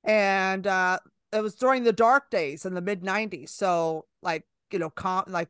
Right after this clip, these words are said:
getting people in the club was a pain in the ass, unless it was a holiday and there was tourists, and then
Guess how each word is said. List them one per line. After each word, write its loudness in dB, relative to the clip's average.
getting 0
people -2
in -2
the -2
club 2
was -6
a -10
pain -8
in -6
the -4
ass, -4
unless -2
it -6
was -12
a 0
holiday 2
and -4
there -4
was -8
tourists, -4
and -10
then -6